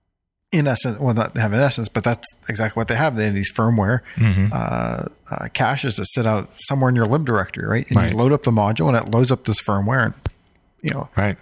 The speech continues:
Speaker 1: plops it on the device.
Speaker 2: There's a number of devices like that, right? Uh,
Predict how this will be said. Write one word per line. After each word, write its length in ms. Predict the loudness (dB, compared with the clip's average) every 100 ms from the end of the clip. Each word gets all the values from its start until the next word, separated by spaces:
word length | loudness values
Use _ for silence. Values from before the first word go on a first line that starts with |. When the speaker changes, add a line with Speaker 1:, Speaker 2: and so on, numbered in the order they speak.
| _ _ _
Speaker 1:
plops 300 | 0 0 2
it 60 | 0
on 120 | 2
the 80 | 0
device. 680 | 0 0 -2 -4 -6 -10
Speaker 2:
There's 240 | 0 0 2
a 60 |
number 260 | 2 2 4
of 240 | 2 2
devices 480 | 0 2 0 0 -2
like 180 | 0 -2
that, 300 | -2 -4 -2
right? 280 | -2 0 -2
Uh, 280 | 0 0